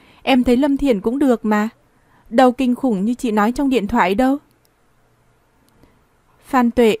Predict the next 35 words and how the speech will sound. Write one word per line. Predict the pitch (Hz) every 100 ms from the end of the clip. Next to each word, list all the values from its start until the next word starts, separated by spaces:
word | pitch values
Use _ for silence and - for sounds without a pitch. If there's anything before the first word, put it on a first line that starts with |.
| - _ _ _ _ _ _ _ _ _ _ _ _ _ _ _
"Đúng | - 214 220 226
đó, | 220 214 226 294 - -
lạc | 240 196 -
quan, | - 269 262 254 -
sáng | 254 247 302
sủa, | - 285 196 175 - _ _ _ _
còn | 247 247
vui | 311 311
vẻ | 277 220
nói | 214 277
chuyện | 269 233
với | 311
trưởng | - 247 185
bối. | 208 214 285 339 _ _ _ _
Có | 226 226
hiếu | 240 254 311
vậy | 277 190
cũng | 240 262
không | 294 269
tệ. | 262 233 - _ _ _ _ _
Thanh | - 254
niên | 247 254
bây | 240 240
giờ, | 220 208 190 185 _
chẳng | - 254 196
đứa | 208
nào | 285 277
muốn | 226 262
ở | 302
chung | 285 285 277
với | 262
chúng | 254 247
ta | 262 269 262
nữa | 254
là. | 311 254 196